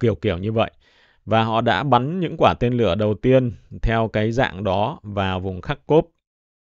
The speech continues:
Đấy, đấy là những thông tin ban đầu. Và hôm nay thì người Mỹ đã nhóm họp những vụ như vậy. Thì tôi cảm giác nó là một cái vấn đề nó liên quan đến truyền thông,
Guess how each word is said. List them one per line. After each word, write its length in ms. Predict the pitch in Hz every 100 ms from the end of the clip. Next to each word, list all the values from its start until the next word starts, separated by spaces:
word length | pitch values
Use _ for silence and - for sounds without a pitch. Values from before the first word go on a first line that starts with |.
| 85
Đấy, 260 | 85 107
đấy 160 | 104 107
là 80 | 113
những 180 | 95
thông 180 | 113 110
tin 200 | 104 107
ban 140 | 107 104
đầu. 180 | 98
Và 120 | 92 107
hôm 160 | 110
nay 300 | 113 113 110
thì 160 | 107 101
người 180 | 104 101
Mỹ 240 | 104 107
đã 420 | 113 76 113 120 120
nhóm 260 | 107 120
họp 240 | 139 107 -
những 160 | 104
vụ 120 | 113 92
như 140 | 107
vậy. 200 | 110 110 - - _ - _ _ - -
Thì 120 | 123
tôi 200 | 147 147
cảm 200 | 135 101
giác 320 | 104 147 165
nó 260 | 151 127 135
là 140 | 151
một 220 | 120 110 -
cái 160 | 120
vấn 220 | 123 135
đề 200 | 143 117
nó 140 | 110 123
liên 300 | 131 127 123
quan 220 | 127 120
đến 140 | 117
truyền 240 | 127 135 110
thông, 220 | 143 139